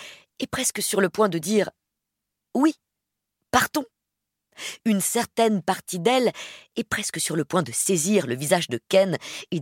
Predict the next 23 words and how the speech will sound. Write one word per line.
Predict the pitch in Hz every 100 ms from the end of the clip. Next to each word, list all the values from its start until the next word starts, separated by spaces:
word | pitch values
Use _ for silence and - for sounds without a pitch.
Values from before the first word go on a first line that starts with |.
| -
d'écraser | 247 - - 165 170 226 220
ses | 117
lèvres | 117 180 196 -
sur | 127 147
les | 151
siennes | 139 - 196 190
et | 151 185 190
de | 208
dire | 220 208
entre | 147 - 175
leurs | 151 165
dents | 165 208
qui | -
s'entrechoquent : « | - 170 - 139 - 202 - - - -
Foutons | - - - 240 - - 269
le | - -
camp !» | - 320 - - _ _ _ _ _ _ _ _ _ _ _ _ _ _ _ _ _
Mais | 190 185
sans | 190 180
qu'elle | 160
sache | - 131 -
trop | - 135
pourquoi, | - - - 139